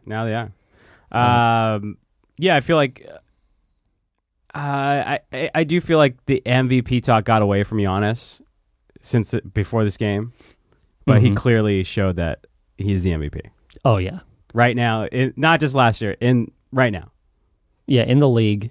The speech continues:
Speaker 1: Yeah.
Speaker 2: He's leading. They had, like, an interesting, if you look at his per thirty-six stats, he's averaging, like, thirty-six a game
Speaker 1: Mm-hmm.
Speaker 2: and fifteen rebounds,
Speaker 1: Yeah.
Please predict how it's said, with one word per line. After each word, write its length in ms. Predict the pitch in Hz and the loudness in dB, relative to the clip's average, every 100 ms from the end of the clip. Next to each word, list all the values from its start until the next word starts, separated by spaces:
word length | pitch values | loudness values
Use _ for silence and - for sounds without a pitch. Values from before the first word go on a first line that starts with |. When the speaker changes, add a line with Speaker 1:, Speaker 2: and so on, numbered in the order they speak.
| - | -10
Speaker 1:
Yeah. 180 | 113 - _ _ | -10 -10 _ _
Speaker 2:
He's 240 | 127 110 | -2 0
leading. 380 | 104 101 95 98 - _ _ _ _ | 0 -2 -2 -8 -12 _ _ _ _
They 160 | 123 127 | 2 2
had, 140 | 127 | 4
like, 180 | 127 120 | 2 2
an 80 | 113 | 2
interesting, 800 | 113 - 117 110 - 120 110 107 | 0 0 0 0 -2 0 0 0
if 180 | 120 | 0
you 80 | 151 | 2
look 180 | 147 160 | 2 2
at 80 | 143 | 0
his 120 | 123 | 0
per 280 | - 131 123 | -2 -2 -2
thirty-six 640 | - 113 101 - 110 - | 0 -2 -4 -4 -6 -4
stats, 360 | - 113 110 - | -2 0 -2 -4
he's 160 | 110 107 | -4 -2
averaging, 420 | 101 98 101 98 | -2 -2 -2 -2
like, 220 | 95 - | -4 -6
thirty-six 600 | - 107 101 90 - 98 - | -4 -2 -2 -4 -6 -4 -4
a 60 | |
game 480 | 98 98 98 104 101 | -2 0 2 0 0
Speaker 1:
Mm-hmm. 260 | 107 107 92 - - | -2 -4 -8 -12 -4
Speaker 2:
and 240 | 107 95 | 0 0
fifteen 440 | - 110 - 107 95 | 0 -2 0 -2 0
rebounds, 760 | 95 95 101 101 101 101 - - - | 0 0 0 0 -2 -4 -8 -18 -10
Speaker 1:
Yeah. 160 | 101 | -10